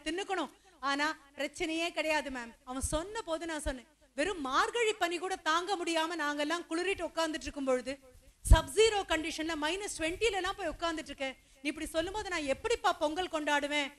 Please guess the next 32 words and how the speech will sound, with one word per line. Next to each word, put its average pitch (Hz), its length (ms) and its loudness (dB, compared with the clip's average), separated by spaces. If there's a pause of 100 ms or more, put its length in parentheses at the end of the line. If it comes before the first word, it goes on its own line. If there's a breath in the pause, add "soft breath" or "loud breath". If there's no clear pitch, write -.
(200)
அப்படின்ன 339 320 0
போது 330 200 -2
அவர் 311 140 0
சொன்ன 330 280 0
பதில் 294 260 -2
என்ன 330 160 0
தெரியுமா? 254 340 -4 (320)
"இருபத்தாறே 320 800 2
வயதான 285 600 2
ஒரு 320 180 -2
நபர், 311 280 2 (260)
உங்களோட 277 280 0
ஒரு 311 240 0
பத்து 277 340 -4
வயசு 269 340 0
ஜாஸ்தி, 262 460 -2 (400)
அவங்க 277 240 0
அம்மாவும் 294 560 4 (240)
நொந்து 294 400 2
தான் 311 300 0
பெத்திருப்பாங்க, 330 600 0 (320)
உங்களை 302 320 4
மாதிரி 277 320 0
உங்க 294 240 0
அம்மா 427 200 0
பெத்த 285 320 -4
மாதிரி 240 320 -8
எங்க 339 260 -2
அம்மா 453 140 -2
என்ன 285 220 -2
பெத்த 277 260 -6
மாதிரி 262 300 -4